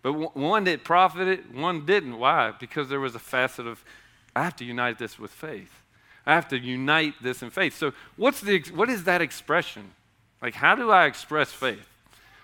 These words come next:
All right? And we're gonna go through about four or five or so of these expressions. Keep dropping my teaching here and there. Look at this first one.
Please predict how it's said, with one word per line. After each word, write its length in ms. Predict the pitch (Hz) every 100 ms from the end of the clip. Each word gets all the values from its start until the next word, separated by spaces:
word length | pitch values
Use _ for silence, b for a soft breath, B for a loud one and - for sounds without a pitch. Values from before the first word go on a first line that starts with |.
| -
All 60 | 113
right? 220 | 147 175 B B B B -
And 100 | 147
we're 80 | 190
gonna 140 | 196
go 140 | 175 160
through 320 | 175 160 147
about 260 | 147 147 - - - - - _ _ _
four 280 | 170 185 - 135
or 180 | 135 127
five 280 | 165 165 151
or 260 | 143 135
so 440 | - 151 143 139 139
of 220 | 120 123
these 180 | 135 123
expressions. 640 | - 165 147 107 98 - b b b
Keep 240 | - - - _
dropping 320 | - 113 107
my 180 | 107 104 95 _
teaching 360 | 131 120 101 101
here 160 | 107
and 80 | 101
there. 140 | 101 - b b -
Look 140 | 208
at 80 | 196
this 140 | 180
first 300 | - 170 147
one. 180 | 113 104